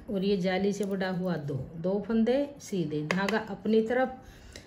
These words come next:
अब ये सीधा फंदा, ये उल्टा, सीधे को लेंगे, ऐसे पलटेंगे और यहाँ से दो का एक करेंगे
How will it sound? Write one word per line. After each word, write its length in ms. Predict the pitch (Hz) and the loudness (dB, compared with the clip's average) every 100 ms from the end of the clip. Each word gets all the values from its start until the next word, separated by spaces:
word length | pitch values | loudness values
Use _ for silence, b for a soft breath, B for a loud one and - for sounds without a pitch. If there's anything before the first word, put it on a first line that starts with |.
| B | B
अब 160 | 202 214 | 0 4
ये 180 | 240 | 6
सीधा 380 | 247 233 220 233 | 6 6 2 4
फंदा, 360 | 233 254 247 254 | 2 0 0 2
ये 300 | 247 233 214 | 2 4 2
उल्टा, 380 | 180 160 151 135 | 2 -2 -2 -4
सीधे 380 | - 220 214 240 | -2 0 8 8
को 140 | 233 | 8
लेंगे, 400 | 226 226 240 240 247 - | 4 6 4 6 4 2
ऐसे 260 | 202 190 190 | -2 -2 -4
पलटेंगे 640 | - 185 185 190 214 240 262 | -2 0 0 0 2 4 2
और 180 | 190 185 | 0 -2
यहाँ 320 | 190 175 170 | 0 0 0
से 220 | - 214 214 | -2 -2 -2
दो 220 | 175 165 156 | 0 0 -2
का 300 | 202 262 294 - | -2 -4 -4 -2
एक 260 | 185 180 | -2 -2
करेंगे 400 | - 135 120 113 | -2 -2 -2 -6